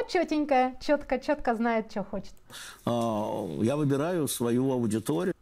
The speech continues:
Speaker 1: Смотрите, а, глаз, а, глаз — это про то, что я смотрю. А, щека задействована. Щека — это кубышка,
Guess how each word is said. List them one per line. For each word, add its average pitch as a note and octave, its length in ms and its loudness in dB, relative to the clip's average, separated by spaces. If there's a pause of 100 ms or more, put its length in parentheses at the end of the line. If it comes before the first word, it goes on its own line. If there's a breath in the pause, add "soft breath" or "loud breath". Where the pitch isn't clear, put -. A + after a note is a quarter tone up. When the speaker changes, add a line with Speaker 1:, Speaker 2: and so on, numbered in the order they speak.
(240)
Speaker 1:
Смотрите, B3+ 480 -4 (140)
а, A3 360 -2
глаз, B3 380 6 (380)
а, G#3 180 -2
глаз — C#4 300 4
это A3+ 200 -2
про A3 260 -2
то, A3 160 -4
что G3 320 -8
я A3 260 0 (160)
смотрю. G#3+ 560 -2 (680 loud breath)
А, G3 320 -2
щека F4 540 8
задействована. G3 840 0 (120)
Щека — C#4+ 500 2
это A#3 220 -4
кубышка, G3+ 680 -6